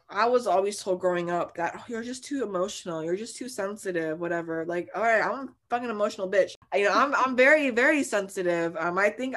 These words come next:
I mean, I have anxiety. My anxiety makes me very,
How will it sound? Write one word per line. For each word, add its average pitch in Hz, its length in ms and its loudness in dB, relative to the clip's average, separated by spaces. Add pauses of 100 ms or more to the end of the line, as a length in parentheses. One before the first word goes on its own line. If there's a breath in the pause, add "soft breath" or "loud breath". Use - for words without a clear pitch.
I 175 80 0
mean, 190 140 2
I 214 40 2
have 247 180 0
anxiety. 180 480 0
My 170 120 -4
anxiety 185 400 0
makes 190 280 -6
me 190 140 -6
very, 170 380 0